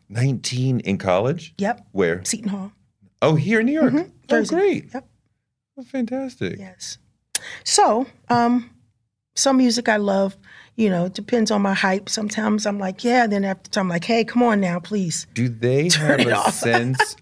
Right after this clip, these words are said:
Speaker 1: of who you are as far as a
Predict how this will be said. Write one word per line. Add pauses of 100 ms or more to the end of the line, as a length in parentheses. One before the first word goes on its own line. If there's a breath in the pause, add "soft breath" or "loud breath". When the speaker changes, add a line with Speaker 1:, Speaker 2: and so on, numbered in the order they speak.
Speaker 1:
of (160)
who (200)
you
are
as
far
as (100)
a